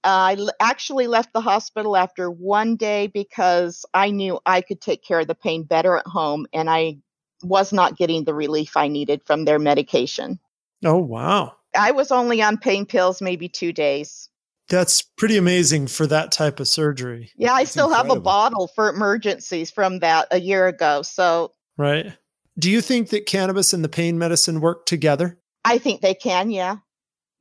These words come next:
Speaker 1: But you also are gonna be a lot more out of it. I don't like pain pills. They make me sick. They make me tired, and all I do is sleep.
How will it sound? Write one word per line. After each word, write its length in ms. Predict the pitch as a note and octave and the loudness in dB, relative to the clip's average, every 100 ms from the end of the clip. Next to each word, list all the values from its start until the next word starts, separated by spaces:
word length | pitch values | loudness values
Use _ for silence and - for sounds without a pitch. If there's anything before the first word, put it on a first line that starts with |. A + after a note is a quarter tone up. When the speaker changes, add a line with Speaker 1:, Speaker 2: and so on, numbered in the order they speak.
| F3 | -4
Speaker 1:
But 400 | A3+ F#3+ F#3 - - | 0 2 0 -4 -12
you 300 | G3 A#3 A3 | -4 0 2
also 560 | G3+ G3+ G#3+ F#3 F#3 | 2 0 0 2 4
are 120 | F3+ F3+ | 2 0
gonna 220 | F#3+ F3 | -4 -4
be 120 | F3 | -4
a 60 | E3+ | 0
lot 240 | E3 E3 | 2 2
more 160 | E3+ D#3+ | 0 -2
out 220 | D#3 D#3+ | 0 0
of 140 | E3 E3 | 0 -2
it. 140 | E3+ F3 | 0 0
I 120 | F#3 | 2
don't 180 | F#3+ F#3 | 2 2
like 240 | F3 - | 0 -2
pain 200 | G#3 E3+ | -8 -8
pills. 300 | - E3 E3+ | -4 -2 -2
They 140 | F#3 | -4
make 200 | G3 F#3 | -4 -4
me 80 | F#3+ | -6
sick. 340 | F#3 - F#3+ - | -6 0 -2 0
They 120 | F3+ | -4
make 200 | F3+ F3 | -2 -6
me 80 | F3 | -6
tired, 540 | - E3+ E3+ E3+ F3 E3+ | -4 0 2 4 2 0
and 100 | E3 | 0
all 140 | E3 | 2
I 80 | E3 | 0
do 160 | D#3+ | 0
is 180 | D#3+ D#3+ | -2 -2
sleep. 320 | D3+ D3+ D#3 | -4 -4 -4